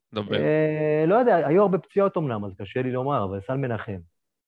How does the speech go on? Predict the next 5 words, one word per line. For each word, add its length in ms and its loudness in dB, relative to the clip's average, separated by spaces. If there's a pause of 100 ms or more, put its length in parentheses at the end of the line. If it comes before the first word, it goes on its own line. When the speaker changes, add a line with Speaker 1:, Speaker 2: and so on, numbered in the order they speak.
(640)
Speaker 2:
אה, 1120 -4
בירידה 380 -4
רצינית 420 -4
העונה. 220 0 (1600)
ב-, 400 -6